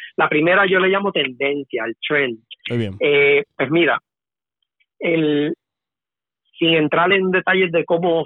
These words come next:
Speaker 1: se hace, ¿verdad? Este, matemáticamente se lo puedo explicar en palabras. Esta gráfica, eh, es la misma gráfica de los totales, son los mismos números. Lo único que en tu eje vertical vas a poner una escala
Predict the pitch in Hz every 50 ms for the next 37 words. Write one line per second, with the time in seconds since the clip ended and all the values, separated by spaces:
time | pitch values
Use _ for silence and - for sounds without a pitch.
0 | - - - 170 151 160 180 180 151 - - 127 120 123 135 160 175 175 156 127
1 | - _ - - 131 123 120 117 110 110 107 107 107 113 131 131 131 135 131 147
2 | 143 175 165 180 175 190 190 185 - 139 - - 127 123 117 131 127 - - 160
3 | 147 147 143 143 131 123 - 123 117 110 110 110 110 - - _ - - - -
4 | - - - - - - - _ - - - 202 175 165 175 180 190 196 190 190
5 | 175 143 139 139 - - - - - _ _ _ _ _ _ - 139 135 135 135
6 | 139 160 175 175 170 165 185 190 185 170 175 180 185 202 190 185 170 160 156 151
7 | - - 139 - 147 139 123 113 - - 143 156 147 143 151 165 175 180 165 156
8 | 147 127 117 117 - - _ - - - _ _ _ _ - 156 165 185 196 226
9 | 254 247 240 208 - 190 170 - 165 151 147 135 - 151 143 147 147 151 160 190
10 | 196 196 196 190 185 _ - 196 196 - 214 202 190 160 139 147 156 208 - 143
11 | 131 143 160 - 175 170 165 165 175 170 170 170 156 - _ _ _ _ - 185
12 | 170 165 139 123 127